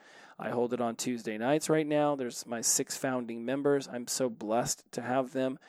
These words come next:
a part of this and, and to, and to be here in my life. And watching the growth just through the first month has just blown my mind.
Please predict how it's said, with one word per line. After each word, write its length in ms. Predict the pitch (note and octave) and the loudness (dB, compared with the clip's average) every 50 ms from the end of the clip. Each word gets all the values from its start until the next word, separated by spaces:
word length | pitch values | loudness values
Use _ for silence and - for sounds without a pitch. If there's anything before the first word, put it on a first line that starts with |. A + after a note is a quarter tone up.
| - - - - - - _ - | -20 -20 -20 -20 -20 -14 _ -8
a 80 | - | -8
part 320 | - - - - B2 C3 C3+ | -8 -4 0 2 4 4 4
of 160 | C#3 C3 - | 4 2 4
this 380 | D3+ C#3+ D3 D3 - - - - - | 4 4 4 4 2 2 0 0 -8
and, 160 | B2+ B2 - | -10 -10 -8
and 180 | - B2+ A#2+ - | -10 -10 -8 -4
to, 140 | - A#2+ A2 _ - | -4 -4 -4 _ -12
and 140 | B2 B2 - | -12 -10 -10
to 80 | - | -12
be 320 | A2+ - _ C3 B2 C3 C3+ | -14 -8 _ -2 -2 -2 -2
here 280 | C3 - C3+ C3+ C3 | -2 -2 -2 0 0
in 160 | C3 - B2 A#2+ | 0 0 -2 -4
my 160 | A#2 A#2 A2+ | -2 -2 -2
life. 580 | A2 A2 A2 A2+ B2+ C#3+ D3+ D#3+ - - - _ - - - - - - _ - | -2 -2 0 2 4 4 2 2 -2 -8 -16 _ -20 -20 -20 -20 -20 -20 _ -2
And 300 | - C3 B2+ A#2+ - - A#2+ | -2 0 0 -2 -6 -10 -8
watching 520 | A#2 A#2+ A#2+ B2+ C#3 - - D3 C#3 B2+ | -4 -2 0 0 0 0 -2 -2 -2 -2
the 100 | A#2+ A#2 | -2 -4
growth 640 | A2 - - G#2 G#2 A2 B2 C3 D3+ D#3+ - - - - | -4 -4 -6 0 2 6 6 6 6 4 0 -8 -18 -10
just 380 | - - C#3 - - - - - | -4 -4 -2 -2 -4 -10 -14 -6
through 180 | - - C#3 | -2 -2 0
the 120 | A#2+ - C3 | 0 -2 -8
first 360 | - - C3+ B2 A#2+ - - | -2 -2 0 0 0 -4 -6
month 440 | A2+ G#2+ G#2 A2 B2 C#3+ D#3+ D#3 - | -6 -2 0 2 2 2 0 -2 -6
has 180 | - A#2+ A2 - | -8 -10 -8 -6
just 360 | - B2 A#2+ - - - _ | -6 -4 -4 -4 -6 -8 _
blown 280 | - C3 B2+ C#3 C#3 C3 | -4 0 0 0 2 0
my 180 | B2 A#2 G#2+ | -2 -4 -6
mind. 540 | G2+ G2+ G#2 A2 A#2+ C3 C#3+ D#3 E3+ F3 D#3 | -6 -4 -2 0 2 4 4 2 2 0 -6